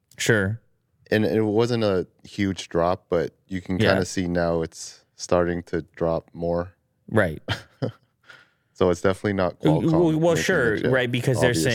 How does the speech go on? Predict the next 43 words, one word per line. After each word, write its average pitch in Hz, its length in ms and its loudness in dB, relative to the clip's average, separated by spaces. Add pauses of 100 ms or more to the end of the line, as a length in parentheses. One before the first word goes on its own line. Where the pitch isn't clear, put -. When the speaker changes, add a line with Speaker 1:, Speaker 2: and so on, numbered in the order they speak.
Speaker 2:
obviously. 107 60 2
Speaker 1:
it's 101 180 -4
custom 107 440 0
made, 90 360 -2
yeah. 85 340 0
Speaker 2:
Yeah. 78 200 2 (220)
Speaker 1:
But 113 160 4
it, 104 200 -2
it, 110 280 -2
it, 104 220 -2 (160)
it 104 220 -2
is 107 160 0
likely 117 800 0
arm 113 360 2
architecture. 110 840 -2 (460)
Speaker 2:
Mm. 147 100 2
Speaker 1:
There, 202 120 4
there's 202 180 0
just 262 180 -2
a, 240 60 2
there's 170 260 0
just, 190 220 -2
there 151 260 0
still 202 220 0
remains 143 380 0
a 127 40 2
lot 113 220 2
of 107 100 0
unknowns, 95 400 0
but 123 100 2
they 160 100 2
wanted 175 320 0
to 170 60 0
show 135 220 0
off 120 120 0
something. 98 360 -2
Are 117 80 4
they 147 140 0
trying, 185 400 -2
are 143 140 0
they 151 160 0
trying 180 420 0
to, 135 500 0